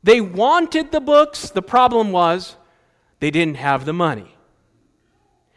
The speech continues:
And then my canvassing leader later on in the day would drop me off in another neighborhood that was quite different.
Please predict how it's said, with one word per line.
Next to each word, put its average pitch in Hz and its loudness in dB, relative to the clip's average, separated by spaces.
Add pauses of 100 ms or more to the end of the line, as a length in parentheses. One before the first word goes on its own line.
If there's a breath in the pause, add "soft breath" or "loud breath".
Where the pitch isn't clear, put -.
(360 soft breath)
And 247 2
then 320 2
my 262 4
canvassing 233 -2
leader 185 -2
later 175 0
on 170 -2
in 165 -6
the 156 -6
day 165 -4
would 170 -4
drop 214 -2
me 214 -2
off 185 -2
in 226 0
another 262 2
neighborhood 175 0
that 165 -6
was 185 -6
quite 202 -2
different. 143 -8